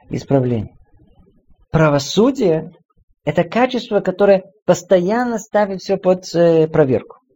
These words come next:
А правильно ли я поступаю? А может, в моем поступке не все так правильно, как это может показаться? Как не попасться, э, в сети дурного начала? Ведь сколько опасностей таит в себе этот мир, если только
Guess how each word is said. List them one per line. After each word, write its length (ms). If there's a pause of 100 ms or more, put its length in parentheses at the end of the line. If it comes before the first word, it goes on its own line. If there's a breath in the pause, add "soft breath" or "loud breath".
(140)
А 80
правильно 360
ли 80
я 80
поступаю? 560 (500)
А 120
может, 220
в 40
моем 160
поступке 440
не 100
все 160
так 180
правильно, 420 (160 loud breath)
как 140
это 160
может 220
показаться? 600 (960)
Как 180
не 80
попасться, 640 (540 soft breath)
э, 320 (100)
в 60
сети 440
дурного 380
начала? 440 (800 loud breath)
Ведь 140
сколько 380
опасностей 720
таит 380
в 40
себе 240
этот 260
мир, 400
если 300
только 380